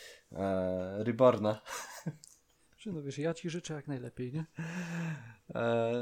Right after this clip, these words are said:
Speaker 1: to, zresztą wiesz, ja czytałem mangę i po prostu chciałbym zobaczyć, e, zekranizowane walki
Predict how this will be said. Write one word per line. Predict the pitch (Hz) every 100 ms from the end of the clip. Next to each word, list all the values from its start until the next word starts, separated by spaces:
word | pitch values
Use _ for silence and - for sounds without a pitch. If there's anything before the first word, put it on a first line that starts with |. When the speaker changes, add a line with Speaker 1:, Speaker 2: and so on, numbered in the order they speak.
| 123 -
Speaker 1:
to, | 98 107 -
zresztą | 143 160 220
wiesz, | 190 139 170
ja | 190 208
czytałem | - 226 240 214
mangę | 240 214 135 131 127
i | 135
po | - 143
prostu | 151 147
chciałbym | 147 156 139 143
zobaczyć, | 143 143 143 139 147
e, | 135 139 135
zekranizowane | 131 131 131 135 127 123 127 127 123
walki | 135 120 - 107 104 92